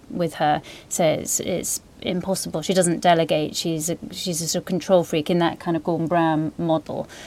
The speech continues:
But they all rather admire her, that she's, she's absolutely on top of the detail. She doesn't ever, you know, wing it, which is why she's survived so long in that graveyard of political careers at the Home Office.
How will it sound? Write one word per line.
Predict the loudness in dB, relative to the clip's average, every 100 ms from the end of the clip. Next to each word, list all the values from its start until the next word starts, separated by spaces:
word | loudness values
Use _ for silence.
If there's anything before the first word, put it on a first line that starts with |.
| 0
But | 4 8
they | 10
all | 10 10
rather | 8 8 6
admire | 6 6 8 6
her, | 4 0 -2
that | -2 -2
she's, | 0 0 0 -2
she's | 0 2
absolutely | 2 2 2 4 4 4
on | 2
top | 0 -4
of | -4
the | -2
detail. | 0 -2 -2 -2
She | -4
doesn't | 0 2 2 2
ever, | 2 2 0 -2 -6
you | -4 -2
know, | 0
wing | 2 4 2
it, | -2 -8 -14 -16 -20 -16 0
which | 2 2
is | 2 6
why | 6
she's | 6 0
survived | -2 2 2 2 -2 -2 2
so | 4
long | 6 6
in | 6 6
that | 4 0
graveyard | 2 4 4 0
of | -2
political | -4 -6 -4 -8
careers | 0 0 0
at | -4
the | -2
Home | 0 0
Office. | -2 -6 -10 -12